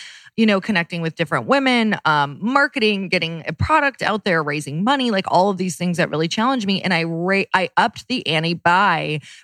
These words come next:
bringing in investors. And that was even scarier. Now I really can't get out because I'm responsible for other people's money, meaning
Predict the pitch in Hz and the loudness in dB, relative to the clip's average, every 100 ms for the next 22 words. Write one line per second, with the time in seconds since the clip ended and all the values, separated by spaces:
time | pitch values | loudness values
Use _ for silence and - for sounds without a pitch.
0 | - 190 190 185 175 160 170 165 147 165 | -2 2 2 0 -2 -2 -2 0 0 0
1 | - - - 147 - 170 165 190 185 196 | -2 -6 -6 -4 -2 0 0 0 -2 -2
2 | 180 180 - - - - 196 185 165 160 | -2 -2 -6 -10 -14 -2 4 4 4 2
3 | 165 180 185 180 165 180 220 247 202 165 | 2 2 2 2 0 2 6 6 4 0
4 | 190 143 - 139 160 175 - 185 180 - | -2 -2 0 2 4 2 0 0 0 0
5 | 180 185 180 - 202 240 - 165 165 160 | -2 0 -4 0 0 0 -2 0 0 -2
6 | - _ _ _ 202 190 185 180 185 - | -8 _ _ _ 4 6 6 2 0 -4
7 | 175 196 190 202 254 - 180 202 196 190 | -4 -2 2 2 2 0 2 2 2 0